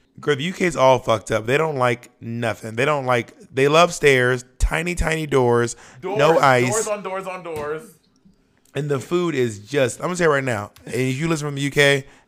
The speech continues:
Speaker 1: y'all food nasty.
Speaker 2: I, I, nah, it's not nasty, but
Speaker 1: It's
Speaker 2: it's
Speaker 1: nasty. I said it. It's nasty.
Speaker 2: Have, have you, have you ever had, um, Su-,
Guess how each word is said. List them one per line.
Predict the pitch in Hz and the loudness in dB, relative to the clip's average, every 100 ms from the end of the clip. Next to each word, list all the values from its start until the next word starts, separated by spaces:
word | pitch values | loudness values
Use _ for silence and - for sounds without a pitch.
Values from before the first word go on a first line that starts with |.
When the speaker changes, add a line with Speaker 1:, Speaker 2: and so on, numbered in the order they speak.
| _ _ _ _ _ - - - | _ _ _ _ _ -20 -16 4
Speaker 1:
y'all | 151 170 | 8 8
food | 165 143 127 | 6 0 0
nasty. | 113 107 98 - - _ _ _ _ | -2 -6 -8 -12 -18 _ _ _ _
Speaker 2:
I, | - - | -20 -12
I, | 151 | -10
nah, | 208 - - 269 | -10 -8 -4 -2
it's | 539 523 554 | -2 -2 -4
not | 453 175 | -4 -6
nasty, | 156 151 160 - 151 156 | -4 -4 -8 -10 -8 -6
but | 175 135 | -6 -2
Speaker 1:
It's | 147 170 | -2 -2
Speaker 2:
it's | 151 | -4
Speaker 1:
nasty. | 147 127 117 - | -4 -4 -6 -8
I | - 147 | -2 0
said | - 147 117 | 0 -2 -2
it. | |
It's | 107 131 | -4 -8
nasty. | 131 113 104 - - _ _ _ | -8 -10 -10 -16 -20 _ _ _
Speaker 2:
Have, | 175 175 | -8 -8
have | 185 185 185 | -6 -8 -8
you, | 180 | -8
have | 180 | -6
you | 196 | -6
ever | 185 | -6
had, | 180 156 | -6 -6
um, | 151 139 135 | -6 -8 -10
Su-, | - - | -16 -12